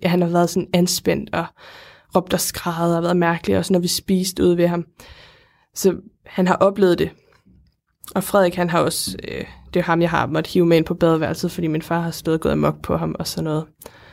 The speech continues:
Så jeg tror ikke, at det har været nemmere for dem, eller de har...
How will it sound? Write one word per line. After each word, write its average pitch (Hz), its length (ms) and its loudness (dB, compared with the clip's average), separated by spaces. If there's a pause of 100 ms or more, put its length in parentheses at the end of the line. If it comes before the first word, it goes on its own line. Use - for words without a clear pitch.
(680)
Så - 200 -4
jeg 160 120 2
tror 180 240 4
ikke, 151 200 4
at 170 120 2
det 185 100 6
har 170 100 0
været 175 320 4 (960)
nemmere 180 500 0
for - 160 -8
dem, 170 300 0
eller 170 180 0
de 175 140 -2
har... 170 320 -6